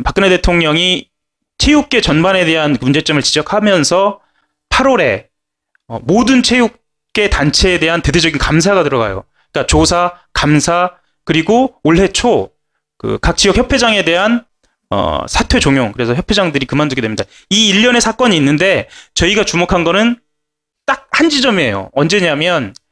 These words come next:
어, 지난해 오월에 작성된 보고서 한 장,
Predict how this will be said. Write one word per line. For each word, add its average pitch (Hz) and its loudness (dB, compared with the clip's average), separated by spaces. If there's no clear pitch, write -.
어, 113 0
지난해 208 0
오월에 196 2
작성된 165 -2
보고서 170 2
한 160 -2
장, 110 -4